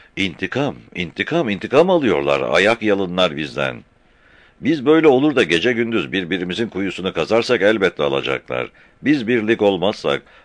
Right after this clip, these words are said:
Ali Safa Bey öldürüldüğünde hepimiz senin gibi soylu bir gayreti,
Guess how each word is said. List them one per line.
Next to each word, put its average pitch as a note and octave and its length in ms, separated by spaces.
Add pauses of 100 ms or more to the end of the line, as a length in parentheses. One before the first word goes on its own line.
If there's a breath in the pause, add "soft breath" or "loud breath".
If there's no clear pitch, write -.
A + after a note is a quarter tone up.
(100)
Ali E3 180
Safa C#3 380
Bey F#2+ 140
öldürüldüğünde E2 720
hepimiz F#2+ 300
senin F#2 220
gibi E2+ 280
soylu G2 400
bir F2 160
gayreti, D2+ 540